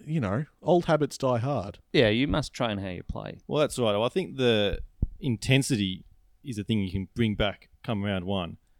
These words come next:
Speaker 3: It's a skill level, which is a harder thing to pick up with the flick of a switch.
Speaker 2: So you're really worried about those final moments then?
Speaker 3: Well, I guess there was, they played with a bit of pressure there. I mean, they,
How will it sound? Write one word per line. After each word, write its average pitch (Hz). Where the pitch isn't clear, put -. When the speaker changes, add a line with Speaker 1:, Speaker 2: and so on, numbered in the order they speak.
Speaker 3:
It's 117
a 104
skill 143
level, 104
which 101
is 95
a 101
harder 110
thing 95
to 90
pick 131
up 104
with 117
the 107
flick -
of 92
a 95
switch. -
Speaker 2:
So -
you're 113
really 113
worried 104
about 92
those 90
final 95
moments -
then? -
Speaker 3:
Well, 165
I 165
guess 202
there 170
was, 139
they 156
played 226
with 135
a 120
bit 120
of -
pressure 131
there. 92
I -
mean, 127
they, 151